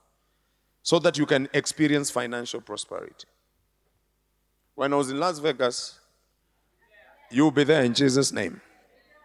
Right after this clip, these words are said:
One of the things that really caught my attention was gambling.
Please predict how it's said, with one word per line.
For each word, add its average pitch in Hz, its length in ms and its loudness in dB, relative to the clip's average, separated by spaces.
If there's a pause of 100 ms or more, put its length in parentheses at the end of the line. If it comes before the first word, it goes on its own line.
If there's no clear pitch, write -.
(360)
One 196 200 4
of 180 100 4
the 147 100 -2
things 160 240 -2
that 123 160 -2
really 151 400 0
caught - 380 -2
my 113 160 -2
attention 117 580 -8
was 107 420 -4
gambling. 117 480 -2